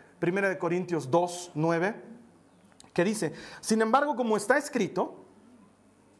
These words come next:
ningún ojo ha visto, ningún oído ha escuchado,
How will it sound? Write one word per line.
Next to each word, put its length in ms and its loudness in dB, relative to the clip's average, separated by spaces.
ningún 440 4
ojo 280 4
ha 60 0
visto, 800 -2
ningún 400 2
oído 480 4
ha 120 2
escuchado, 800 2